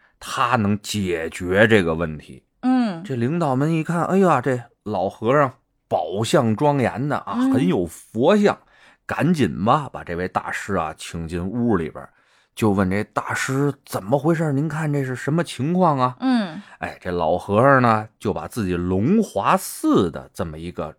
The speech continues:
Speaker 1: 出身是怎么来的，给他们讲了一下。哎，这龙华寺啊，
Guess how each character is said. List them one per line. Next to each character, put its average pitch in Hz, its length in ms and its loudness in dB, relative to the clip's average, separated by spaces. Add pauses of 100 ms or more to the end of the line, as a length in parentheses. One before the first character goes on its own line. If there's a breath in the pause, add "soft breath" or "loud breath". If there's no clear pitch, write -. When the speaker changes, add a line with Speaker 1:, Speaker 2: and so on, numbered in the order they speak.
Speaker 1:
出 226 360 0
身 233 340 4
是 - 160 -8
怎 87 140 -6
么 80 100 -10
来 85 380 0
的， - 200 0
给 - 120 -16
他 - 140 -12
们 85 160 -10
讲 - 360 -8
了 80 60 -12
一 85 100 -10
下。 85 200 -8 (260 soft breath)
哎， 139 120 0 (380)
这 127 160 4
龙 104 240 0
华 117 220 4
寺 127 280 -2
啊， 71 200 -4